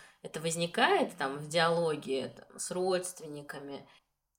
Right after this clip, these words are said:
С-, сложно это объяснить, сложно как-то это развернуть и донести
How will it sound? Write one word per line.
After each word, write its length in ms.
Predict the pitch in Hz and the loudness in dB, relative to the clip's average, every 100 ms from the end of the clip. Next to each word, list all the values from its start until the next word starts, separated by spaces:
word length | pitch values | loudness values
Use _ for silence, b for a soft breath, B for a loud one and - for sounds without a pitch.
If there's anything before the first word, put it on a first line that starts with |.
| _ | _
С-, 200 | - - | -2 2
сложно 380 | - 240 233 220 | 4 6 6 4
это 180 | 202 208 | 4 2
объяснить, 680 | 196 208 226 190 156 - | 0 0 0 -2 -6 -6
сложно 540 | - 175 196 196 185 175 | -6 0 2 2 0 -6
как-то 500 | - 175 165 - 160 | -4 -4 -4 -8 -6
это 500 | 156 - 165 - 165 | -4 -4 -6 -4 -2
развернуть 1000 | 170 170 180 196 196 214 254 262 - - | 0 -2 2 2 4 2 0 -2 -6 -6
и 640 | 175 175 175 165 156 b b b b b | -8 -6 -6 -8 -10 b b b b b
донести 760 | 170 165 170 165 - 196 196 | -10 -6 -4 -4 -2 0 0